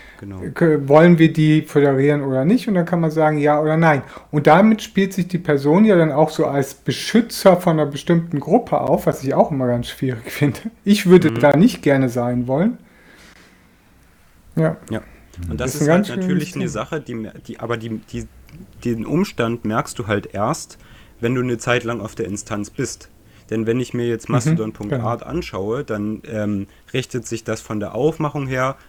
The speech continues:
Speaker 1: an Künstler und von der Moderation her, ähm, ist es eine Art Safe Space. So. Aber wie dieser Safe
Speaker 2: Mhm.
Speaker 1: Space halt umgesetzt wird, das sieht man ja im Vornherein nicht.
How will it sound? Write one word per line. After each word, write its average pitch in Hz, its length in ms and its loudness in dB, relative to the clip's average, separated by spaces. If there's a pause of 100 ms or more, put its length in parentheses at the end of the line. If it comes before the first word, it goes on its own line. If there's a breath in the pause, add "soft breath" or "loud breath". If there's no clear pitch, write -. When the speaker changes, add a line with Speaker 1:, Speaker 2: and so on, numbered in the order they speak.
Speaker 1:
an 98 160 -10
Künstler 147 560 -6
und 117 120 -6
von 123 200 -6
der 117 80 -4
Moderation 113 640 -4
her, 135 320 -4 (340 soft breath)
ähm, 117 400 -2
ist - 200 -8
es 120 240 -8 (240)
eine 123 160 -6
Art 123 180 -6
Safe 117 260 0
Space. - 520 -12 (240)
So. 87 240 -8 (400 soft breath)
Aber 113 280 -4
wie 160 180 -2
dieser 120 300 -4
Safe 120 280 -2
Speaker 2:
Mhm. - 0 -
Speaker 1:
Space 117 400 -4
halt 95 160 -8
umgesetzt 123 640 -4
wird, 104 280 -4 (800 soft breath)
das 117 180 -2
sieht 170 200 -4
man 117 160 -2
ja 101 160 -4
im 101 100 -6
Vornherein 98 560 -4
nicht. - 300 -12